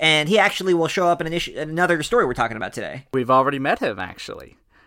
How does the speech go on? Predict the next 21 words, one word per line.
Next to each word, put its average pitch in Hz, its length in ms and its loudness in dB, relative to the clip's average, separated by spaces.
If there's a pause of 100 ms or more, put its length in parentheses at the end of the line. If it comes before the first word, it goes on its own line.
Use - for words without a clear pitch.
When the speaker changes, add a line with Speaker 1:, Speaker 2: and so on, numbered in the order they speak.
(100)
Speaker 2:
We 120 100 -6
met 127 160 -2
him 139 60 -2
in 127 60 -4
the 117 80 -4
first - 520 -2
three 160 300 -4
issues. 139 200 0
I 120 140 2
was 143 100 -2
like, 143 240 -2
"This 156 220 -6
name 202 180 -6
sounds 170 240 2
so 196 300 2
familiar." 135 600 -2
We 117 100 -8
met 123 140 -2
him 127 60 -4
in 117 60 -6
the 113 120 -6